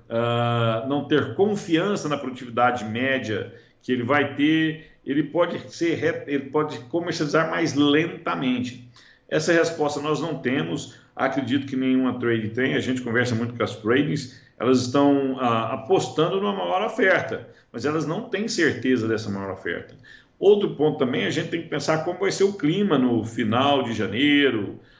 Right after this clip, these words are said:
até meio de fevereiro. Se ele for muito chuvoso em algumas, na, no centro-sul do Brasil, eu vou atrapalhar a colheita.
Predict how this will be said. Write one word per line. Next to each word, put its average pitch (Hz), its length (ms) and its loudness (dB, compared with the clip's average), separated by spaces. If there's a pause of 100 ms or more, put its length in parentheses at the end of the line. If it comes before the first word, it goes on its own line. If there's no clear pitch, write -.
até 135 240 -4
meio 135 280 0
de 139 80 -8
fevereiro. 156 500 0
Se 165 140 -4
ele 170 80 -6
for 208 120 2
muito 208 220 -4
chuvoso 123 600 2
em 120 60 0
algumas, 113 440 0
na, 113 100 -4
no 113 140 -2
centro-sul 113 560 -2
do 101 60 -2
Brasil, 98 380 2
eu 175 100 4
vou 160 100 4
atrapalhar 165 380 0
a 165 100 0
colheita. 160 540 2